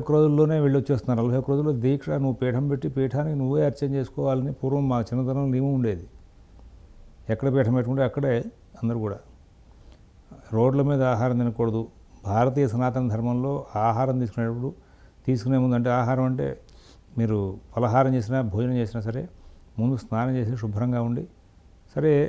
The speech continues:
అర్చన చేసుకుంటూ ఉన్నాము, అర్చన అయిపోగానే నివేదన చేయాలి. మనం ఏం తిన్నా కానీ భగవంతుడికి ఆహారం నివేదన చేయాలి,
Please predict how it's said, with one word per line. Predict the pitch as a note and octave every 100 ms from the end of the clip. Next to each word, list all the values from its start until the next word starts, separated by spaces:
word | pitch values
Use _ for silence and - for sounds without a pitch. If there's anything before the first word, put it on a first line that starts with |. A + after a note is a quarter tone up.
| - B2
అర్చన | A2 D#3+
చేసుకుంటూ | D#3+ A#2+ D#3 D#3
ఉన్నాము, | D#3 D3 D3 C#3
అర్చన | B2 D3
అయిపోగానే | D3+ C#3 C#3+ D3
నివేదన | C#3 C3+ D3
చేయాలి. | C#3+ C3+ A2+ G2+ - - - - - A2+
మనం | A#2
ఏం | B2 C#3+
తిన్నా | C#3 C#3+
కానీ | C#3 D3
భగవంతుడికి | B2 B2+ C#3 C#3 C3
ఆహారం | B2+ C3 C3
నివేదన | B2 C3+ C3
చేయాలి, | A#2+ G#2+